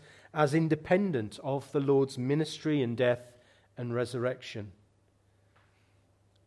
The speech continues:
His birth was the start of his ministry that would take him to the cross so that we can know peace, peace with God and peace with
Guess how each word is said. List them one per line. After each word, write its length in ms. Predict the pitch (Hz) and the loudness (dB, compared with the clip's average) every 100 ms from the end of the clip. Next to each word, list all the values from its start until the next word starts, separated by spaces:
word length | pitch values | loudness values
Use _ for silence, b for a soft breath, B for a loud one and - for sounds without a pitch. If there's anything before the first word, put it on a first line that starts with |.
| _ _ _ _ _ _ | _ _ _ _ _ _
His 200 | 147 131 | -6 -4
birth 460 | - 147 156 156 | 4 8 8 6
was 160 | 143 135 | -2 -4
the 60 | 143 | -6
start 600 | - - 139 131 135 - | -2 6 8 6 2 -4
of 300 | - 127 127 | 2 2 2
his 200 | 135 127 | -4 -4
ministry 680 | 131 139 143 - 131 107 92 b b b | 0 0 0 -2 -2 -2 -4 b b b
that 80 | 139 | -2
would 160 | 135 135 | -2 0
take 240 | 156 151 | 2 2
him 160 | 156 139 | 0 -4
to 120 | 143 | 0
the 100 | 143 | -2
cross 680 | - 190 139 - - - - _ _ _ _ _ | 4 6 6 2 -10 -16 -18 _ _ _ _ _
so 180 | - 135 | -4 0
that 140 | 131 | 0
we 280 | 143 123 131 | -2 -2 -2
can 260 | 135 135 117 | -2 -6 0
know 180 | 113 110 | 0 -2
peace, 600 | - 135 107 - - - _ _ _ _ _ | -6 -4 -4 -4 -14 -18 _ _ _ _ _
peace 440 | - 123 117 - - - | -8 -8 -8 -14 -20 -8
with 280 | 113 117 117 | -2 -2 -2
God 360 | 117 110 110 - | 0 0 0 -6
and 260 | 107 107 | -12 -12
peace 480 | - 117 107 - - _ _ _ _ - | -8 -6 -6 -10 -20 _ _ _ _ -12
with 420 | 107 107 104 - | -6 -4 -4 -10